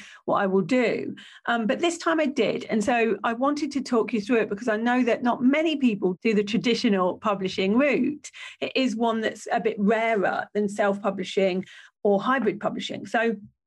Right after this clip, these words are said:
thought I'd tell you exactly what happened, um, and how I even got the book deal. So I actually sent the book proposal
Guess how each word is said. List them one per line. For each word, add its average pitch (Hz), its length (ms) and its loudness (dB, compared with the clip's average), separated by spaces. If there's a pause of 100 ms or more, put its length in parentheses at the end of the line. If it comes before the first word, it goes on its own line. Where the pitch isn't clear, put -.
(140)
thought 294 160 -4
I'd - 80 -6
tell - 240 -4
you - 360 -6 (440)
exactly 220 680 2
what 185 360 0
happened, - 540 -12 (500)
um, 233 160 -2
and 254 160 2
how 302 220 2
I 349 60 2
even 240 200 2
got 208 160 0
the - 60 -4
book - 320 -4
deal. - 260 -12 (720)
So 240 440 0 (440)
I 269 140 0
actually 302 400 0
sent 262 560 0
the 214 80 2
book 226 260 0
proposal 202 800 2